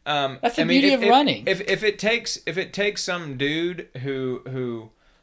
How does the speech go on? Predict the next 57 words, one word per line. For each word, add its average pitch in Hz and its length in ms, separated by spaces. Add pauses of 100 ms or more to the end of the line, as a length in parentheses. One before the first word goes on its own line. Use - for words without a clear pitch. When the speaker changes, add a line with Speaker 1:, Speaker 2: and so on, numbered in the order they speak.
(120)
Speaker 1:
um, 110 500 (100)
is 131 160
from 139 300
a - 60
small 156 320
country 156 260
that - 20
nobody's 139 300
ever 143 180
heard 127 180
of, 110 160
to - 80 (220)
four 151 220
hours 143 240
to - 60
cross 127 240
the 123 60
marathon 120 380
finish 123 260
line 117 100
of 110 60
the 113 40
Olympic 120 220
Games, 127 300 (240)
fantastic. 143 800
You 131 100
know 139 80
what? 143 180
He's 165 200
gonna 165 160
get 147 200
cheered 135 280
for 123 180
as 113 100
much 127 280
and 113 100
get 117 80
as 107 100
much 113 200
television 127 340
coverage 123 220
as - 40
anybody 120 240
else, 139 160 (220)
and 135 80
that's 151 140
gonna 170 120
inspire 165 320
people 139 220
to 120 60
say, 113 240 (200)
"Where 226 240
the 190 120
hell 180 260
is 165 520 (120)
this 127 240
country?" 127 500